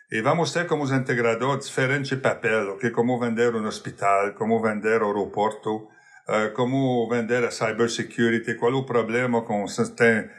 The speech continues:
fornecedor de câmera que achamos que não estão muito com segurança para o mercado, para a cybersecurity, vamos falar da cybersecurity. So, isso é o primeiro. O segundo, eu acho que o modelo tá mudando agora, que a pessoa quer alugar o software,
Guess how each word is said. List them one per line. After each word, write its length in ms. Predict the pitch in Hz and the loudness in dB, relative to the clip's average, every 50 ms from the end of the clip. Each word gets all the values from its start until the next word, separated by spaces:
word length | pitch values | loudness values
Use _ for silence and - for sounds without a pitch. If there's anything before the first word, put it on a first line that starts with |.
| - - _ _ | -20 -20 _ _
fornecedor 600 | - 123 117 123 117 - 127 117 110 120 123 123 | -2 0 0 0 0 0 0 0 0 0 0 0
de 100 | 113 107 | 0 -2
câmera 560 | - - 131 127 127 117 107 104 110 117 117 - | -2 -2 0 0 0 0 2 2 2 2 2 2
que 100 | - 107 | 0 0
achamos 480 | 104 98 - - 123 120 120 127 123 | 0 0 0 0 0 2 2 0 -2
que 140 | - - 117 | -2 -2 -2
não 160 | 110 113 117 | 2 2 2
estão 260 | 117 117 - - 120 117 | 2 0 0 0 0 0
muito 600 | 113 110 - - - 120 117 120 113 110 101 - | 0 0 -2 -2 0 0 2 2 2 0 0 -2
com 140 | - 107 104 | -4 -4 -2
segurança 580 | - - 120 107 113 107 107 117 120 - 117 | 0 0 0 0 0 0 0 0 0 -2 -2
para 160 | 113 110 104 110 | 0 0 2 2
o 40 | |
mercado, 520 | 107 107 98 - - 113 104 107 110 120 117 | 2 0 -2 -2 0 2 2 2 2 0 0
para 180 | 117 107 110 | 0 0 -2
a 40 | 104 | -2
cybersecurity, 1000 | - - 113 110 110 107 117 117 113 - 110 - - 113 110 110 117 117 117 120 117 | -2 0 0 0 0 0 0 0 -2 -4 -6 -4 -2 0 0 2 2 2 2 0 0
vamos 240 | 110 110 113 110 | 2 0 -2 0
falar 160 | - 113 113 110 | 0 0 0 2
da 100 | 110 98 | 0 -2
cybersecurity. 920 | - 110 104 101 101 104 101 - 107 87 - 110 98 92 90 - - 90 - _ _ _ _ _ _ | -2 -2 -2 -2 -2 -6 -8 -8 -10 -8 -6 -6 -6 -6 -8 -12 -16 -20 -20 _ _ _ _ _ _
So, 120 | - 151 | -2 0
isso 140 | 160 156 - | 0 2 0
é 20 | 220 | -2
o 40 | 170 | 0
primeiro. 580 | 165 143 135 123 131 139 135 117 104 101 - - - - - - - - - - - | 0 0 0 0 2 2 0 0 -2 -4 -8 -12 -16 -20 -20 -20 -20 -20 -16 -4 0
O 80 | 143 | 0
segundo, 560 | 143 143 - 190 165 202 247 254 233 240 202 180 | 0 2 0 -2 0 0 0 0 0 0 0 2
eu 140 | 165 160 | 2 2
acho 200 | 156 147 143 208 | 0 0 -2 -4
que 100 | 202 - | -2 -2
o 60 | 175 156 | -2 0
modelo 540 | 143 147 143 135 - 180 202 202 170 135 | 2 2 2 2 2 0 2 0 0 0
tá 120 | - 151 143 | 0 0 0
mudando 560 | 143 139 131 117 110 135 156 170 170 147 139 | 2 0 0 0 0 0 -2 0 0 0 0
agora, 520 | 127 117 113 117 127 151 160 143 123 117 | 0 0 0 0 0 2 2 2 0 0
que 60 | - 127 | 0 -2
a 60 | 123 | -2
pessoa 400 | - 127 117 - 151 156 147 - | -2 -4 -2 0 0 0 0 0
quer 600 | - - 143 147 147 147 151 147 143 123 - - - | -2 -2 -2 0 0 0 2 0 0 -2 -4 -4 0
alugar 600 | - 139 151 156 143 135 131 143 147 160 151 139 | 2 2 2 2 0 0 0 0 2 2 2 0
o 60 | 117 - | 0 -2
software, 640 | - - 120 117 113 - 104 101 101 - - - | 0 2 2 2 2 0 -2 -4 -4 -4 -8 -12